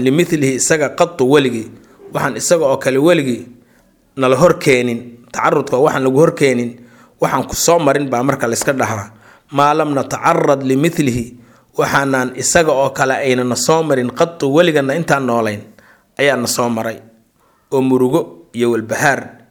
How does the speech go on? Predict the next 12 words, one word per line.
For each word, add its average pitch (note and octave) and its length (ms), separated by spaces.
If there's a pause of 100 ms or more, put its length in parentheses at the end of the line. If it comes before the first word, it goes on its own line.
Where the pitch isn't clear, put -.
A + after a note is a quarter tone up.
(120)
ah. B2+ 140 (1120)
Wa C#3+ 80
qaala G3+ 260
wuxuu F#3+ 220
yidhi D#3+ 100
bacdunaa D#3 460
qaarkano C#3+ 480
libacdin E3 480
qaarka D#3+ 340
kale D3+ 160
wuxuu D#3 300
ku F#3 60